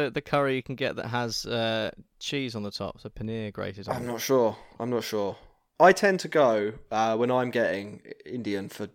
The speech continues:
Speaker 2: just the spiciest thing on the menu. So I'm like
Speaker 1: Mm.
Speaker 2: a pho or, um,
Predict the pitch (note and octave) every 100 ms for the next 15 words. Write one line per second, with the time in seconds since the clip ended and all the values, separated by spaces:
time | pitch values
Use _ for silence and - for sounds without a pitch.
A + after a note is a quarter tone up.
0 | - - A2 - A2+ - G2 F#2+ - G2+
1 | - G2 F#2+ F#2+ F#2+ F2+ - - _ _
2 | - A2+ A2+ A2+ A#2+ G2+ - - A2 G2
3 | F#2+ F2+ - G2 F#2+ F#2 F2+ F2+ F#2 -
4 | - F#2 F2+ F#2 F2+ F2+ F2+ F2+